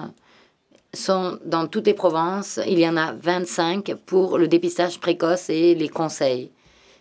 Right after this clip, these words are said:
Ces centres de dépistage sensibilisent également les adolescents afin de limiter les risques, notamment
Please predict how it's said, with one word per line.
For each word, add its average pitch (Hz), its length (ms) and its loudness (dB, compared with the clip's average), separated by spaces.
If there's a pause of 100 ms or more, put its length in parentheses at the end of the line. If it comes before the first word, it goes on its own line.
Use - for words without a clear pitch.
Ces 180 220 4
centres 196 460 -4
de 160 140 -2
dépistage 175 640 -2 (380)
sensibilisent 208 580 0
également 165 540 2
les 180 400 4
adolescents 160 680 0 (3250)
afin 196 300 0
de 175 120 4
limiter 196 360 2
les 175 140 2
risques, 143 380 -8 (3000)
notamment 180 680 0